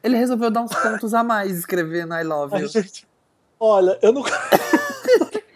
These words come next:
Speaker 2: eu não sei se eu rio ou se eu acho um absurdo. Eu não sei porque, é, eu, eu fico assim, eu, é... eu vejo um monte de gente falando assim, "Não pode fazer isso com bicho, não pode fazer isso, não pode fazer isso." A gente se mete muito no que pode fazer ou não com o animal, sabe?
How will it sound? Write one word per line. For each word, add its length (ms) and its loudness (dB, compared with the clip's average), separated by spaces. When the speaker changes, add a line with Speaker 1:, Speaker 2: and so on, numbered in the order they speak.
Speaker 2:
eu 80 10
não 120 0
sei 220 2
se 160 -2
eu 100 8
rio 320 -2
ou 60 -2
se 120 -8
eu 100 6
acho 200 -2
um 40 4
absurdo. 760 -2
Eu 180 2
não 140 -10
sei 200 -6
porque, 540 2
é, 420 2
eu, 140 8
eu 260 0
fico 220 -4
assim, 240 -8
eu, 220 -2
é... 380 2
eu 100 2
vejo 220 -2
um 40 -2
monte 160 -4
de 60 -4
gente 140 -8
falando 160 4
assim, 140 -2
"Não 120 2
pode 300 4
fazer 160 0
isso 160 -4
com 180 -8
bicho, 340 -8
não 80 -6
pode 260 0
fazer 280 0
isso, 200 -6
não 120 -2
pode 260 0
fazer 240 0
isso." 160 -8
A 100 4
gente 220 0
se 120 0
mete 280 2
muito 260 4
no 120 -2
que 100 -8
pode 280 2
fazer 200 4
ou 80 6
não 240 4
com 200 0
o 40 8
animal, 480 2
sabe? 520 0